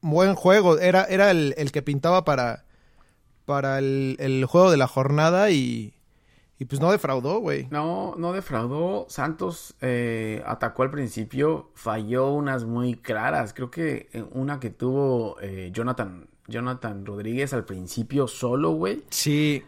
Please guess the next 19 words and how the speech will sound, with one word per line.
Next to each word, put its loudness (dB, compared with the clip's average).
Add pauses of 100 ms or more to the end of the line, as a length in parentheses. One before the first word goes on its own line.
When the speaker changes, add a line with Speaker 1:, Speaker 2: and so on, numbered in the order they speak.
(320)
Speaker 2:
La, 2
Speaker 1:
Ujú. -6
Speaker 2:
la 0
voló 4
y, -4
y 2
hubieron 0
varias 2
ahí 0
que -4
tuvo -2
Santos. -2
Speaker 1:
Fue -12
como 2
Speaker 2:
Eh, 4
Speaker 1:
un 2
cepillazo, 2
¿no? -4
Speaker 2:
Sí, -4